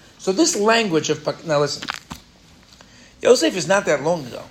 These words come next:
In fact, according to Rashi, it's four generations. It's not that long ago. And Yosef has this line that he says to the brothers, right? "There will come a time when Hashem will say, 'Pakod pakaditi etchem,' I remember you,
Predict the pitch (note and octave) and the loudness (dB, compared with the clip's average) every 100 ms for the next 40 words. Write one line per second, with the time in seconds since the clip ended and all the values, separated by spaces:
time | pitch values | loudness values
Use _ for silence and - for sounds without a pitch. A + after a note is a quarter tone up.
0 | - B2 D#3+ D#3+ - F#3+ E3 E3+ E3 C3 | -18 -8 -6 -4 -2 -2 0 0 -2 -6
1 | - F3 D3+ D3+ C#3 C3+ - - - - | -6 -4 -2 -2 -2 -4 -6 -12 -18 -20
2 | - - - - - - - - - G3 | -20 -20 -20 -20 -20 -20 -20 -20 -2 0
3 | G3+ F#3 E3 E3 B2 - - - - - | 4 4 4 2 0 -14 -20 -20 -20 -20
4 | - - - - - - - - D3+ G#3+ | -20 -20 -20 -20 -20 -20 -14 -6 2 6
5 | A#3+ B3 - G#3+ E3 F#3 E3+ F#3 G3+ D#3+ | 6 4 2 2 2 -2 2 4 4 0
6 | D3+ F#3+ F3 D#3+ D3 E3 F#3+ F#3+ - C#3 | -4 -4 -6 -6 -2 0 0 -2 -4 -10
7 | - - - F#3 G#3+ - - - - - | -16 -10 0 2 0 -10 -20 -10 -10 -10
8 | - - - - - - - - - - | -20 -20 -20 -20 -20 -20 -20 -20 -20 -20
9 | - - - - - E3+ G3+ G#3+ - C#4 | -20 -20 -20 -20 0 6 8 8 6 2
10 | C4 - A#3 F3+ A#2 A2+ - - - - | 2 4 2 2 -4 -14 -20 -20 -20 -20
11 | - - - - - - - - D#3 G#3 | -20 -20 -20 -20 -20 -20 -14 -2 0 2
12 | A#3+ A#3+ G#3 - A3+ G3+ E3+ - G#3 G3+ | 4 4 2 4 4 4 0 0 -2 0
13 | D3+ E3+ F3+ G3 G3+ - G#3+ F3+ D3 D3 | -4 -2 -4 -4 -6 -4 -4 -2 -2 0
14 | E3 G3+ A3+ B3+ | -2 -2 -2 -2